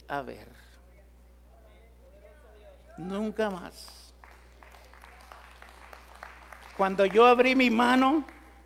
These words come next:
oiga, hermano, nunca había visto tantos de a cien juntos. Y era exactamente lo que yo necesitaba para pagar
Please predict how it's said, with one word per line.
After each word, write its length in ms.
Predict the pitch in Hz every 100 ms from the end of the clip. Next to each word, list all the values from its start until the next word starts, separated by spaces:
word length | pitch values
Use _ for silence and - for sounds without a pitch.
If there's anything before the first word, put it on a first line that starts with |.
| - - - - - _ - - - - _ -
oiga, 440 | 190 196 156 151
hermano, 520 | 135 151 160 175 160
nunca 380 | 147 190 190 196
había 220 | 180 190
visto 340 | 185 196 - 185
tantos 540 | - 190 190 190 165
de 100 | 160
a 60 | 160
cien 280 | 180 180 151
juntos. 800 | 160 185 202 220 160 - - - - - - - - - - - - - - - - - - - - - - - - _ - -
Y 200 | 180 196
era 220 | 240 254
exactamente 1200 | - - - 262 254 - - 254 226 180 - 170
lo 180 | 160 -
que 240 | 160 139
yo 200 | 147 208
necesitaba 920 | 208 202 202 190 208 190 214 175 160 -
para 300 | 151 139 -
pagar 580 | 147 135 175 170 165